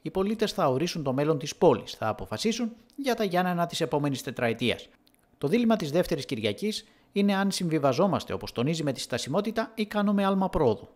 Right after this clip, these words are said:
Αν παραμένουμε στο παρελθόν ή κερδίζουμε το μέλλον, αν αποθεώνουμε το πελατειακό σύστημα διακυβέρνησης ή βαδίζουμε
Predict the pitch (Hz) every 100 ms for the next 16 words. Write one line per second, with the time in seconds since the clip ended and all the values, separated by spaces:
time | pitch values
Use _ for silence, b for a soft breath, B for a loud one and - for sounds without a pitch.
0 | - 170 165 175 160 190 147 101 - 98
1 | 98 - 90 - 147 - 117 117 120 95
2 | 87 95 170 196 196 B B B 139 139
3 | 151 160 170 117 92 - 113 113 107 110
4 | 104 131 143 - 127 113 113 107 117 131
5 | 107 - - - 131 123 135 120 104